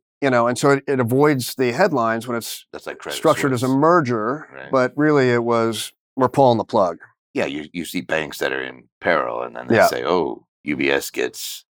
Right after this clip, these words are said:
Speaker 2: Credit Suisse," right?
Speaker 1: That's, that's exactly
Speaker 2: You
Speaker 1: right.
Speaker 2: know, it's like, okay, you know, you, "Oh, we're not really gonna talk about what happened." <laughs>
Speaker 1: <laughs>
Speaker 2: All the bondholders got toasted,
Speaker 1: And that was
Speaker 2: right?
Speaker 1: a huge one.
Speaker 2: That was huge. Well, there's been some
Speaker 1: There's gonna
Speaker 2: really
Speaker 1: be a
Speaker 2: big
Speaker 1: lot of
Speaker 2: ones.
Speaker 1: small or medium-sized ones
Speaker 2: Maybe
Speaker 1: that
Speaker 2: the
Speaker 1: just
Speaker 2: Fed
Speaker 1: get
Speaker 2: comes to the rescue in some of the cases and comes in and, and bails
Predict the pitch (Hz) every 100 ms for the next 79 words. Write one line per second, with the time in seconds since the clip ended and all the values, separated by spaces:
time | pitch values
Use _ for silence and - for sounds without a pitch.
0 | _ - 69 - 78 65 - 64 58 60
1 | 110 - 139 127 113 120 113 110 104 98
2 | 85 80 76 80 78 127 120 73 67 71
3 | 69 78 73 - - 80 - _ _ -
4 | 160 156 127 104 98 104 92 85 92 85
5 | - 78 73 73 76 80 76 78 85 127
6 | 123 120 113 101 98 180 185 190 - 202
7 | - 180 - 190 - 90 90 90 90 85
8 | 82 - 76 - - 78 76 - 135 151
9 | 196 170 127 160 240 220 - - _ -
10 | 101 - 233 - - - _ 135 135 -
11 | 226 - 160 - 131 151 139 127 131 151
12 | 156 156 143 143 139 139 165 131 - 104
13 | 101 110 160 294 302 - 127 127 127 117
14 | 117 113 98 95 - 104 87 - 95 87
15 | 85 85 82 - 80 78 78 87 80 78
16 | 76 76 - 73 78 78 78 78